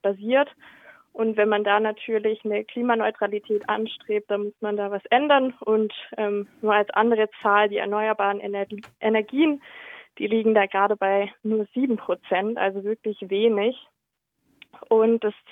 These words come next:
Ziel, könnte man vielleicht so zusammenfassen, ist da eine dezentrale Versorgung mit, mit Wärmepumpen in einem größeren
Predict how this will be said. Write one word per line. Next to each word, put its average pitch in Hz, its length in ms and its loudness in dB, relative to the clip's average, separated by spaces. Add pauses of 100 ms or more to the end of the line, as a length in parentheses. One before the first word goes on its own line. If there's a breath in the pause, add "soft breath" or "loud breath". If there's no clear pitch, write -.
(120)
Ziel, 311 540 0 (240)
könnte 233 220 -4
man 220 180 -2
vielleicht 220 340 -2
so 226 80 -10
zusammenfassen, 226 880 0
ist - 300 -4
da 214 100 0
eine 208 240 0 (320)
dezentrale 247 720 0
Versorgung 269 880 -2 (560)
mit, 226 260 2 (240)
mit 220 280 0
Wärmepumpen 285 920 0
in 220 160 0
einem 220 100 2
größeren 226 640 0